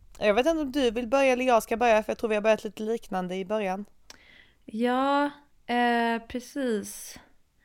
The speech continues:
Speaker 2: Jag vet inte riktigt heller. Men jag kan börja, så kan du ju komplettera om det är saker du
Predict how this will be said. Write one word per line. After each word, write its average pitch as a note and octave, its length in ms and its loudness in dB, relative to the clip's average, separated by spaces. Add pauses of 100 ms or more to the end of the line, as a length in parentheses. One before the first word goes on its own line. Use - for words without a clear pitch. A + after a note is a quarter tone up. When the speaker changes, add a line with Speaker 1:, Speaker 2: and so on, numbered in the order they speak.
(440)
Speaker 2:
Jag G3+ 100 -10
vet G3+ 220 -8
inte G#3+ 220 -8
riktigt F#3+ 360 -10
heller. F#3+ 500 -6
Men A3+ 180 0 (100)
jag B3+ 220 0
kan C4+ 240 -2 (160)
börja, A3 320 4
så G#3+ 80 -12
kan A#3 140 0
du G3+ 80 2
ju G3 60 0
komplettera G3 580 -2
om F#3+ 140 -2
det F#3 60 -2
är F3+ 40 -4
saker F3+ 340 -8
du F3 340 -6